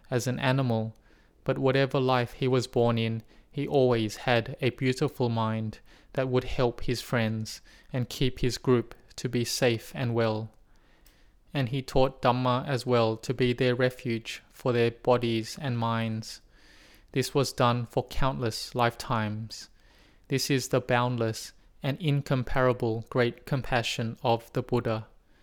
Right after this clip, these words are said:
The Buddha had laid the strong foundations of the Buddha Sasana.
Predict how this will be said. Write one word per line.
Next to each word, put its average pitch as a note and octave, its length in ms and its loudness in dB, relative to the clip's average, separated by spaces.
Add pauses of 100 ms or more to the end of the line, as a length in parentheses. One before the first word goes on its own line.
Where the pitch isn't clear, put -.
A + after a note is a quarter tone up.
(500)
The C3 100 -4
Buddha A#2+ 540 2
had B2+ 180 -2
laid A#2+ 440 2 (280)
the C3 80 -2
strong B2 380 0
foundations A#2 920 0
of A#2 340 0
the A#2+ 100 -2
Buddha A#2+ 320 2
Sasana. A2+ 760 -4